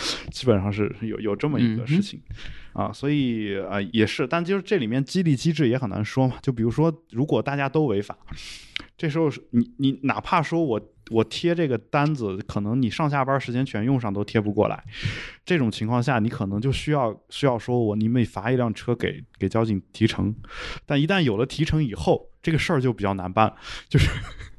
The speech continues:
Speaker 1: <laughs> 就是，呃，可能就会因为一些私利会导致一些不太合理的执法。我，所以我，我其实不太清楚这个，这个里面的这个机制应该怎么去弄。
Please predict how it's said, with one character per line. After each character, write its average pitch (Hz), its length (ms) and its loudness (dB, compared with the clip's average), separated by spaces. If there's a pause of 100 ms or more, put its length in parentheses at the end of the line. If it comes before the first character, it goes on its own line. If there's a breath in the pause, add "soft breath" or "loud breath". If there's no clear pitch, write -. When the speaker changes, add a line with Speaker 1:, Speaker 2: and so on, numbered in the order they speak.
Speaker 1:
<laughs> - 600 -6
就 151 100 0
是， 120 340 2 (440 soft breath)
呃， 101 560 0
可 113 240 2
能 104 180 2
就 170 100 2
会 143 380 2
因 170 160 -2
为 151 160 4
一 160 40 4
些 156 200 0
私 170 340 0
利 147 380 -2
会 110 420 0 (120)
导 - 180 0
致 113 180 2
一 110 80 2
些 104 220 -4
不 104 100 -2
太 117 160 2
合 107 200 0
理 107 120 2
的 98 120 -2
执 101 180 -2
法。 - 220 -6 (160)
我， 107 120 4 (480 loud breath)
所 - 140 -2
以 165 40 2
我， 135 120 2
我 101 180 -4
其 - 120 -4
实 156 80 0
不 151 100 -2
太 165 140 0
清 160 220 0
楚 110 180 -4
这 120 140 0
个， 110 100 2 (120)
这 160 120 2
个 131 80 2
里 101 120 -4
面 110 180 -4
的 113 100 0
这 120 100 0
个 113 60 2
机 127 200 0
制 120 160 0
应 110 120 -2
该 123 120 0
怎 113 100 -6
么 - 60 -16
去 - 140 -4
弄。 117 180 0